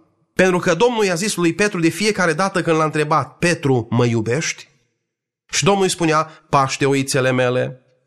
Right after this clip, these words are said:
paște mielușelii, mielușelii mei, paște oile mele." Și după ce Domnul îi spune care este voia lui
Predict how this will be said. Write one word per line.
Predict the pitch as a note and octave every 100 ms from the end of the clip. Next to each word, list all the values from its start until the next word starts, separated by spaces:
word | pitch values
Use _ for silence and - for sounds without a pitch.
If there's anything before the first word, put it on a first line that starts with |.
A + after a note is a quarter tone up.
| _ _
paște | - A#2 - C3
mielușelii, | B2+ B2+ B2 C3+ B2 B2+ -
mielușelii | - C3 B2 B2 C3+ B2+ B2+
mei, | B2 B2 B2+ - _ -
paște | C#3 C#3 - C#3 C#3 -
oile | C3 C#3 C#3 C3+
mele." | C3 B2+ C#3 C3+ - _ _ _ _ _
Și | -
după | F#3+ G3
ce | F#3 G3+
Domnul | G3+ C4+
îi | A3
spune | - A3 A#3 E3+ -
care | - G3 F3+
este | D#3+ E3
voia | C#3 G3 G#3
lui | E3+ E3 A2 -